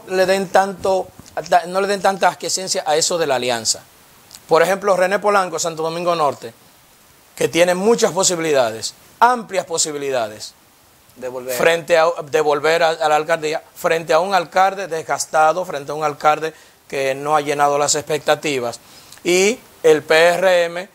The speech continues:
Speaker 1: tiene una candidata o precandidata, no sé si es candidata oficialmente.
Speaker 2: Precandidata.
Speaker 1: Es precandidata, que es la diputada Betty Jerónimo.
Speaker 2: Sí.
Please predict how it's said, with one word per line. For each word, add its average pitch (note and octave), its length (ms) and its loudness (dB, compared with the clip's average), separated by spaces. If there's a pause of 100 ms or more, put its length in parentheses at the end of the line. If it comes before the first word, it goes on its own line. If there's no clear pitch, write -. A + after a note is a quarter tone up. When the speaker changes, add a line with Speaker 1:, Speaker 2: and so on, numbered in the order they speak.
(140)
Speaker 1:
tiene E3 260 -6
una E3+ 180 -4
candidata F3 760 0
o C3+ 120 -4
precandidata, D#3+ 560 0
no D3+ 80 -4
sé D3 120 -2
si D3+ 100 0
es C#3 40 -4
candidata C#3 380 2
oficialmente. C#3+ 560 0
Speaker 2:
Precandidata. B2+ 680 -2
Speaker 1:
Es D3 120 -2
precandidata, D#3+ 580 4
que D3+ 80 -4
es D3+ 200 -4
la D#3 100 2
diputada D#3+ 580 0
Betty D#3+ 220 -2
Jerónimo. F3 500 0
Speaker 2:
Sí. - 140 -16